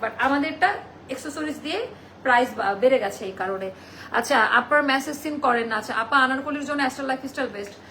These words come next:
তো এটা তিন হাজার আটশো পঞ্চাশ টাকা নিন না। আমাদের আর-, আরেকটা আনারকলি রিস্টক হয়েছে, আমি একটু দেখাই দিব, পরবো কিনা জানি না।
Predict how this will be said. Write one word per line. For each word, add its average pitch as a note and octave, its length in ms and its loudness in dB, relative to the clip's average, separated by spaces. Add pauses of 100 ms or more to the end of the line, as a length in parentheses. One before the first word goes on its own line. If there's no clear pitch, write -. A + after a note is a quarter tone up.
(220)
তো - 60 -10
এটা E4 480 6
তিন D#4+ 140 -4
হাজার E4+ 260 0
আটশো D4+ 340 0
পঞ্চাশ C#4 300 -6
টাকা D#4+ 220 -6
নিন D#4 200 -8
না। F4 100 -6
আমাদের C4 300 -4
আর-, C4+ 240 -4
আরেকটা E4 300 -4
আনারকলি C4+ 500 -8
রিস্টক D4 280 -6 (100)
হয়েছে, C#4+ 340 -6 (360)
আমি C4 160 0
একটু D4+ 140 -4
দেখাই C4 400 0
দিব, D#4 280 -4
পরবো D4 280 0
কিনা D4+ 220 -4
জানি C4 300 0
না। D4+ 240 0